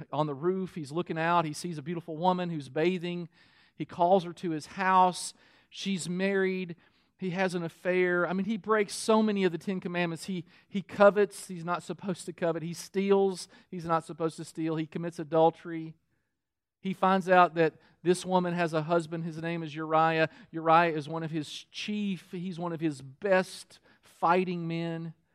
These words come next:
He sends Uriah to the front lines. Uriah is killed. He basically commits murder. I mean, David has all these things that happen. And then I want to show you a verse, 'cause this, the only word I can use to describe David's action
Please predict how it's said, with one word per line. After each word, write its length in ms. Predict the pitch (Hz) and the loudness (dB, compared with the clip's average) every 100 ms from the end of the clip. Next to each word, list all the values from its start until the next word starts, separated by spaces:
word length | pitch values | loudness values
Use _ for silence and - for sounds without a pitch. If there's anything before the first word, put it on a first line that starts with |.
| _ _ _ _ - | _ _ _ _ -10
He 80 | 160 | -4
sends 260 | 185 180 | -2 -2
Uriah 340 | 165 160 165 160 | 0 4 4 2
to 80 | |
the 80 | 156 | -4
front 320 | - 160 156 | -6 -6 -6
lines. 400 | 147 147 147 147 | -6 -6 -6 -8
Uriah 320 | 147 147 147 139 | -4 0 2 0
is 120 | - | -10
killed. 500 | - 147 135 131 - _ _ _ _ | -10 -6 -6 -6 -12 _ _ _ _
He 100 | - | -10
basically 480 | 165 175 170 165 165 | -2 -2 -2 -6 -10
commits 380 | 147 147 135 - | -8 -8 -8 -10
murder. 640 | 131 139 143 147 143 139 - _ _ _ _ _ _ - | -6 -4 -4 -6 -12 -14 -20 _ _ _ _ _ _ -12
I 60 | 160 | -6
mean, 160 | 180 | -4
David 400 | 165 185 190 175 | 2 2 2 -4
has 320 | 156 160 151 _ _ _ _ _ - | -4 -6 -6 _ _ _ _ _ -4
all 280 | 220 285 277 | 0 2 0
these 320 | 233 226 - | -4 -8 -6
things 300 | 208 190 160 | -4 -4 -6
that 100 | 147 | -10
happen. 720 | - 233 214 - 123 135 143 _ _ _ _ _ _ _ _ _ _ | -8 -8 -8 -10 -14 -14 -16 _ _ _ _ _ _ _ _ _ _
And 120 | 202 269 | -2 2
then 80 | |
I 60 | 339 | 4
want 160 | 302 254 | 4 0
to 60 | |
show 160 | - 262 | 2 2
you 180 | 214 165 | 4 0
a 60 | |
verse, 640 | 139 151 123 131 - - _ | 0 -2 -2 -8 -14 -14 _
'cause 300 | - 202 175 | -2 -2 -2
this, 440 | 196 320 - - - _ - - | -2 -2 -2 -10 -12 _ -20 2
the 80 | 214 | 4
only 220 | 262 330 | 4 2
word 200 | 294 247 | 0 2
I 80 | 233 | 0
can 160 | 233 214 | 0 -2
use 240 | 220 214 | -2 -4
to 80 | 196 | -6
describe 600 | 190 - 202 214 190 156 | -10 -4 -2 0 -2 0
David's 380 | 202 240 196 160 | 0 2 -2 -2
action 540 | 196 254 - 190 170 | -8 -8 -8 -10 -10